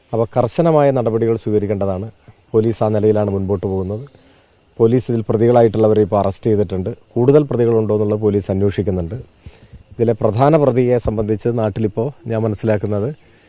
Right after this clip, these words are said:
ഇങ്ങനെ ഒരു ആക്ഷേപം തന്നെയുണ്ട്. അതായത് ഏതെങ്കിലും കൃഷിയിടങ്ങളിൽ പന്നിയുടെ ആക്രമണത്തെ പ്രതിരോധിക്കാൻ എന്ന നിലയിൽ മാത്രമല്ല, അദ്ദേഹം ഇതൊരു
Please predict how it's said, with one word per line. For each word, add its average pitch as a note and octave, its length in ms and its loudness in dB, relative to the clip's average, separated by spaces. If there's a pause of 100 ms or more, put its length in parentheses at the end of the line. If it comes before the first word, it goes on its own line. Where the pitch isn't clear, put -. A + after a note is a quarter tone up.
(340)
ഇങ്ങനെ B2+ 240 2
ഒരു A#2+ 140 4
ആക്ഷേപം C3 400 2
തന്നെയുണ്ട്. G2 320 -2 (180)
അതായത് A2 380 0 (920)
ഏതെങ്കിലും C3+ 480 4
കൃഷിയിടങ്ങളിൽ C3+ 680 2
പന്നിയുടെ B2 340 0
ആക്രമണത്തെ A#2+ 440 -4
പ്രതിരോധിക്കാൻ A2+ 600 0
എന്ന G#2+ 180 -2
നിലയിൽ G#2+ 280 2
മാത്രമല്ല, F2 360 -6 (500)
അദ്ദേഹം A2+ 320 0
ഇതൊരു A2+ 160 0